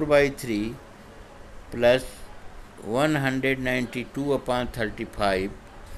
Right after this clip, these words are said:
is equal to one upon twelve, बड़े कोष्ठ में three hundred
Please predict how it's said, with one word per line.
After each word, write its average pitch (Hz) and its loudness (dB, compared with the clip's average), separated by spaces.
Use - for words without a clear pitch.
is 120 -4
equal 120 2
to 127 0
one 147 4
upon 127 2
twelve, 107 4
बड़े 131 2
कोष्ठ 120 -2
में 104 -6
three 156 4
hundred 135 4